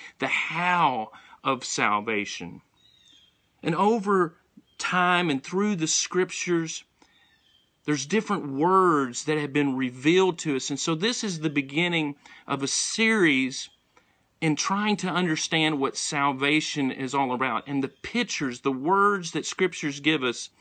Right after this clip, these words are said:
to be able to understand salvation. So some of those words are reconciliation, redemption, regeneration,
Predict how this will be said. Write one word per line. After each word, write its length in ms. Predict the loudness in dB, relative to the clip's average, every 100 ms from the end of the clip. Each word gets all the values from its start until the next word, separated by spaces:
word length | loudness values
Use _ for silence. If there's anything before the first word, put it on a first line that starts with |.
| -20 -20 -20 _
to 80 | -2
be 220 | 2 2
able 160 | 2 -4
to 220 | -6 -2
understand 920 | 0 0 -4 -4 -2 -2 -2 -4 -6 _ -20 _
salvation. 880 | -4 0 0 0 -6 -8 -10 -14 -18 _ _ _ _ _ _ -2
So 420 | 2 4 4 -2 _ _ _
some 260 | -2 2 4
of 100 | 6
those 260 | 4 4
words 420 | 2 4 4 4 2
are 420 | 2 2 0 -4 -6
reconciliation, 1300 | 0 0 2 0 0 0 2 4 2 0 -2 -6 -10 -16 _ _ _ _ _ _ _ _ _ _ _ _ _
redemption, 880 | 2 2 4 4 2 0 -2 -4 -10 -20 _ _ _ _ _ _ _ -20 _
regeneration, 1300 | 0 4 4 2 2 2 2 2 0 -2 -4 -8